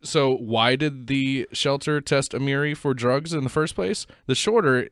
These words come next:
short answer is a capuchin monkey named Neo. Now, last year, local animal control seized the monkey from his Cincinnati home after a veterinarian who saw videos of him believed that he had ingested Xanax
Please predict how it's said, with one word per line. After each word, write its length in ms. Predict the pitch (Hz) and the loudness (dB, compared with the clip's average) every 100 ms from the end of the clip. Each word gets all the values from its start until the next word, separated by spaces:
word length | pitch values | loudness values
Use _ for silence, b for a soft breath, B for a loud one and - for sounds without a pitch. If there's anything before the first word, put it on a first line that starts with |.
| - | -6
short 340 | - 196 220 | -2 2 2
answer 380 | 120 113 - 127 | 0 -4 -2 -4
is 300 | 110 135 131 | 0 -2 -2
a 120 | 139 | -4
capuchin 560 | - 131 - 247 - 214 | -2 0 0 0 0 0
monkey 360 | 175 156 165 165 | 0 -2 -2 0
named 320 | 127 151 185 | 0 0 -2
Neo. 460 | 247 247 101 85 - _ b b b b b b | -2 2 2 0 -12 _ b b b b b b
Now, 280 | - 185 180 | 0 4 4
last 440 | 143 143 277 - 117 | 6 4 4 0 -2
year, 240 | 113 131 | 0 0
local 380 | 131 131 135 117 | 2 0 2 0
animal 240 | 131 131 | 0 0
control 480 | 120 120 - 196 180 | -4 -6 -2 -2 -2
seized 460 | - - 151 156 151 | -4 -4 -4 -4 -2
the 80 | |
monkey 340 | 147 139 139 147 | 0 0 -2 -8
from 280 | - 139 131 | -2 -2 0
his 140 | 156 | -2
Cincinnati 540 | - 170 - 151 147 | -2 -2 0 -2 0
home 340 | 117 160 180 143 | 0 0 0 -2
after 360 | 120 - 123 | -2 -2 -2
a 40 | 117 | -2
veterinarian 840 | 113 139 135 127 190 165 127 139 | 0 0 0 -2 -4 -2 -2 -2
who 160 | 120 113 | -2 -4
saw 340 | - 127 127 | -2 0 0
videos 460 | 98 131 202 143 110 | 0 -2 0 0 0
of 100 | 101 | -2
him 240 | 120 131 | -2 -2
believed 580 | 117 104 131 175 131 131 | -2 -4 -4 -4 -8 -6
that 160 | 120 101 | -6 -4
he 120 | 147 | -4
had 120 | 180 | -2
ingested 520 | 165 107 107 - 139 | -4 -2 -4 -4 -8
Xanax 800 | 139 117 156 196 107 87 - - | -8 -6 -6 -4 -6 -8 -10 -14